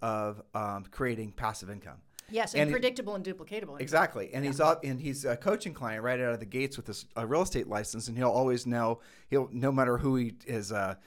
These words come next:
Speaker 1: runs across, he's never gonna be bamboozled into buying any sort of gimmicks or shiny objects because he's gonna be smart enough to always run things through the profit filter, right?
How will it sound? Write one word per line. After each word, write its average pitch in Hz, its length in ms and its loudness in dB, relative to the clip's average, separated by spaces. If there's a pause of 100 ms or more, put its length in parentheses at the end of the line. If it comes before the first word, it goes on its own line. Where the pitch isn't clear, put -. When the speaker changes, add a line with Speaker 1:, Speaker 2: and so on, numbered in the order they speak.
(160)
Speaker 1:
runs 143 240 6
across, 110 420 0
he's 120 120 -4
never 135 280 4
gonna 120 200 0
be 110 180 -4
bamboozled 123 680 0
into 107 340 -6 (240)
buying 143 400 6
any 127 160 0
sort 127 260 0
of 110 120 -6
gimmicks 135 340 0
or 113 80 -4
shiny 127 340 -2
objects 120 520 4 (240)
because 135 280 -2
he's 135 160 -2
gonna 127 140 -4
be 113 80 -4
smart 131 300 -2
enough 113 180 -4
to 90 80 -6
always 117 280 2
run 117 180 -4
things 113 260 -6
through 113 160 -6
the 101 80 -8
profit 127 400 0
filter, 90 340 -10
right? 110 300 -4